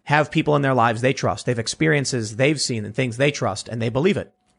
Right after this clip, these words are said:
You haven't experienced what they experience, so you think something different.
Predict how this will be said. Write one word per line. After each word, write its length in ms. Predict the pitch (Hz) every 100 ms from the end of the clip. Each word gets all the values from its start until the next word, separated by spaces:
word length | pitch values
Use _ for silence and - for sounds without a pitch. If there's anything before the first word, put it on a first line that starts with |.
| _ _ _
You 220 | - 156 180
haven't 220 | 160 147
experienced 400 | 131 - 165 143
what 60 | 135
they 100 | 127
experience, 640 | - 185 170 135 - - -
so 140 | 139
you 200 | 135 143
think 220 | 143 131
something 320 | 131 117 113
different. 340 | 107 170 104